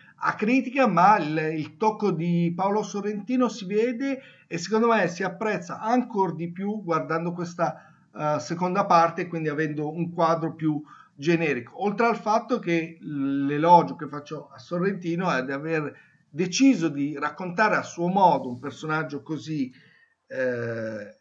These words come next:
eccentrico e particolare dell'Italia, ma di aver preso solo alcuni elementi, cioè non di aver raccontato il suo arco narrativo e soprattutto di aver raccontato sia la parte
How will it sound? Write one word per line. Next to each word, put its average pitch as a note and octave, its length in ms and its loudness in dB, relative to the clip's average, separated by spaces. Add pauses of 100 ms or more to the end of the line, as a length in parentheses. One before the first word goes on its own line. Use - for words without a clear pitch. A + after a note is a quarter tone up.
(120)
eccentrico F3+ 720 0
e B2 60 -6
particolare C3 840 2
dell'Italia, F3+ 720 2
ma G#3+ 420 4 (280)
di D#3+ 120 0
aver F3+ 300 2
preso G#3 540 2
solo C4 380 0
alcuni E3 640 0
elementi, D#3 680 -4
cioè F3+ 220 -2
non G3+ 300 -2
di E3 80 0
aver D#3 220 0
raccontato F#3 840 -4 (240)
il C#3 160 -8
suo D3 460 2
arco E3 680 4
narrativo F#3+ 800 -2
e D3 60 0
soprattutto F3 560 -6
di F3+ 120 0
aver D#3 280 0
raccontato F3 800 0
sia E3 420 -2 (360)
la C#3 200 -2
parte F#3 680 4